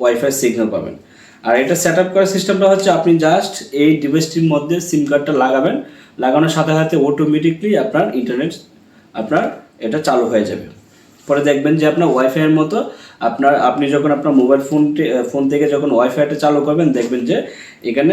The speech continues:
আপনার ডিভাইসটা আপনার মোবাইলে শো করতেছে। মানে ওয়াইফাই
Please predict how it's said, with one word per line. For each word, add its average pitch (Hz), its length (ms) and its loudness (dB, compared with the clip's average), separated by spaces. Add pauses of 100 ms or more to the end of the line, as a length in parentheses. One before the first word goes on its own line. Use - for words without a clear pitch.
(140)
আপনার 123 260 -2
ডিভাইসটা 127 400 0 (460)
আপনার 151 220 -2 (500)
মোবাইলে 123 260 0 (100)
শো 120 80 -2 (100)
করতেছে। - 340 -10 (260)
মানে 170 140 4 (180)
ওয়াইফাই 165 320 2